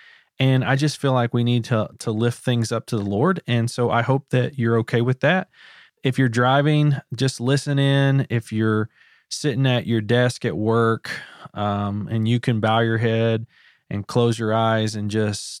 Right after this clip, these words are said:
listen and lean into the Lord, I would encourage you to do that, because I really think it's valuable for us to,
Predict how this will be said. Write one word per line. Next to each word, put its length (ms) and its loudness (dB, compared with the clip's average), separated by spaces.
listen 560 -2
and 360 -2
lean 220 0
into 300 -2
the 80 -6
Lord, 480 0
I 160 0
would 160 2
encourage 400 -4
you 60 -8
to 100 -6
do 160 0
that, 180 0
because 260 -2
I 60 2
really 320 0
think 380 -4
it's 160 -4
valuable 520 -2
for 220 -2
us 240 -4
to, 240 -6